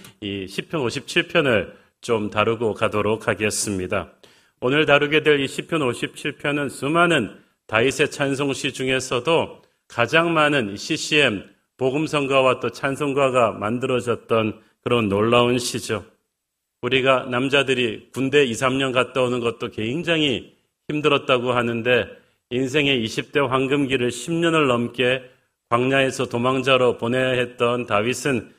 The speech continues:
참 서럽고 힘들었겠죠. 광야는 알고 들어가는 것이 아니고 준비하고 들어가는 것이 아니고 대부분 그냥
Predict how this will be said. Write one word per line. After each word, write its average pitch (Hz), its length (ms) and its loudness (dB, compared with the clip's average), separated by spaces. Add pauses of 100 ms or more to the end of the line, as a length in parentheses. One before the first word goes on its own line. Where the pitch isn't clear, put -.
(140)
참 143 540 -4 (180)
서럽고 139 460 0
힘들었겠죠. 147 840 0 (960)
광야는 139 840 4
알고 127 380 -2
들어가는 147 460 0
것이 143 300 -2
아니고 104 480 -2
준비하고 143 500 0
들어가는 127 480 0
것이 127 280 -4
아니고 110 500 -4 (300)
대부분 131 440 0
그냥 151 480 2